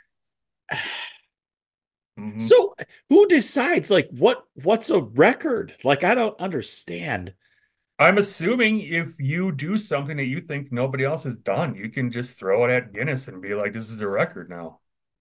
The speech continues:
Speaker 2: Jesus.
Speaker 1: Because, I mean, I mean, you could look through that book and there's some obscure ones. I mean, who knows? There's probably somebody like most hard-boiled eggs eaten while on a pogo stick.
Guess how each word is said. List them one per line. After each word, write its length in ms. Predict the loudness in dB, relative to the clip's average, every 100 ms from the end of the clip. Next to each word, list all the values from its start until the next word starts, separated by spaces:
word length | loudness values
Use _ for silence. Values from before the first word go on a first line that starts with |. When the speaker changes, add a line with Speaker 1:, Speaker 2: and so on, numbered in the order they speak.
| _ _ _ _ _ _ _ _ _ _ _ _ _
Speaker 2:
Jesus. 680 | -16 -14 -14 -16 -16 -16 -18 _ _ _
Speaker 1:
Because, 240 | -2 0 0
I 60 | 0
mean, 420 | 0 -2 -4 -12 _ _ _ _
I 60 | -4
mean, 180 | -2 -2
you 140 | 0
could 160 | 0 2
look 200 | 0 0
through 180 | -2 2
that 280 | 2 2
book 200 | 2 2
and 80 | 2
there's 160 | -4 -2
some 100 | -4
obscure 460 | -4 -10 -6 -2 0
ones. 260 | -2 -2
I 60 | -4
mean, 320 | -2 -6 -8 _ _ _ _ -2
who 100 | 2
knows? 160 | 4
There's 160 | 2 2
probably 340 | 4 4 2
somebody 460 | -2 -2 2 2 4
like 200 | 0 0
most 300 | 0 0 -4
hard-boiled 640 | -2 0 0 0 2 2
eggs 280 | 2 0 -2
eaten 180 | -6 -4
while 160 | 2 2
on 100 | 2
a 60 |
pogo 420 | -4 -2 0 -2 -4
stick. 400 | -6 -6 -6